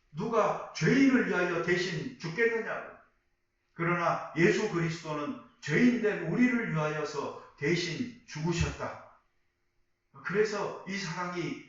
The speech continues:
위대하다라고 이야기하는 겁니다. 여러분, 기독교 메시지에서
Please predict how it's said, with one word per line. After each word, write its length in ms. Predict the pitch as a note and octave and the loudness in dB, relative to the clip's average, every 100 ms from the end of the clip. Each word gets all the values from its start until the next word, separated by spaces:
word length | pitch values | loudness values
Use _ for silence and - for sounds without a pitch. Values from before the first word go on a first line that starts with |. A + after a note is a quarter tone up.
| - | -8
위대하다라고 1200 | C#3+ F3 F3+ C#3 D#3 D#3+ C#3 C#3 C#3+ B2+ - - - | -4 -2 0 -2 0 0 0 0 0 -2 -4 -12 -12
이야기하는 640 | B2 C3 A#2+ A#2 D3+ E3 | -8 -6 -6 -8 -8 -10
겁니다. 380 | D#3 C3 F#2 - - _ _ _ _ _ _ _ _ _ _ _ - | -6 -6 -8 -14 -20 _ _ _ _ _ _ _ _ _ _ _ -6
여러분, 300 | E3 E3 D#3+ | -4 -2 -2
기독교 420 | F3 - F#3+ G3+ | 0 0 2 0
메시지에서 1080 | D#3 D3 F3 D3 D3+ C#3+ C#3+ C#3 C3 - | 0 -2 -2 -4 0 -2 0 -2 -4 -6